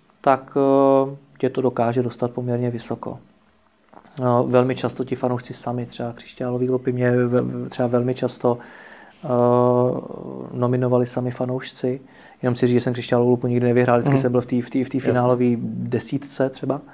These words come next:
Speaker 1: A, a to je, to je model, který je položený na vlastně jako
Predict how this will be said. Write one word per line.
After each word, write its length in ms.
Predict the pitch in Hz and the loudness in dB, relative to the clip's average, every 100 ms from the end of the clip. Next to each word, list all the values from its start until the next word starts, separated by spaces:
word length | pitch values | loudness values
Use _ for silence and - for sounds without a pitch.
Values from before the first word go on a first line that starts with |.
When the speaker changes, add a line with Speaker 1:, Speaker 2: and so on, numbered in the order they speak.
| - - - - - - - _ | -20 -20 -20 -20 -20 -20 -20 _
Speaker 1:
A, 400 | - 135 131 131 131 - _ _ _ _ _ _ _ _ _ _ - | 2 6 6 4 2 -8 _ _ _ _ _ _ _ _ _ _ -10
a 120 | 147 | -8
to 140 | - | 0
je, 480 | 185 202 202 202 - - - - | 6 8 8 6 0 -14 -6 4
to 60 | |
je 140 | 190 208 | 6 6
model, 360 | 147 143 170 | 6 6 6
který 320 | 170 160 165 | 4 0 0
je 80 | 170 | 0
položený 840 | 165 147 143 143 151 156 151 151 151 | 0 0 2 2 2 2 2 2 2
na 480 | 143 143 143 147 143 - - - _ _ _ - - | 4 4 4 2 -4 -12 -20 -20 _ _ _ -16 -14
vlastně 240 | - - | -10 -2
jako 320 | 139 147 147 | -2 2 0